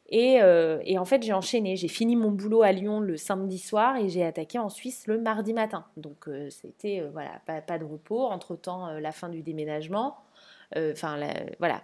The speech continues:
Le, j'ai pas démarré fraîche, euh, et reposée. C'est pas vraiment le mot, j'ai, j'ai démarré, euh, au contraire, euh, fatiguée déjà, hein, je pense. Mais, euh, exaltée, euh, euphorique, passionnée, euh, tout ce qu'on veut.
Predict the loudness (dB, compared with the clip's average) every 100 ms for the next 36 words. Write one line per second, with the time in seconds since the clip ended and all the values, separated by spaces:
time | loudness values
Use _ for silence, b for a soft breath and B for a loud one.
0 | -10 -12 -12 -14 -18 -20 _ _ _ -16
1 | B B -4 2 6 6 6 4 4 4
2 | 0 -2 -4 -8 -2 -2 -2 -8 -10 -12
3 | _ _ _ _ _ _ -4 -2 2 4
4 | 4 4 2 0 -2 -12 -4 4 4 4
5 | 0 0 -2 -4 -8 _ -14 -6 -4 -2
6 | -2 -2 0 0 0 2 2 0 -4 -8
7 | -8 -10 -6 -4 -2 -4 -8 -8 -12 B
8 | B B B B B 0 0 0 -2 -2
9 | -2 -2 -4 -8 -12 -12 -12 -8 -8 -8
10 | -18 _ B B -6 0 2 4 4 2
11 | 0 4 4 4 2 4 4 4 2 -2
12 | -4 -6 -4 -4 -6 -2 -4 -2 -8 -6
13 | -6 -4 -6 -8 -10 -6 -6 -6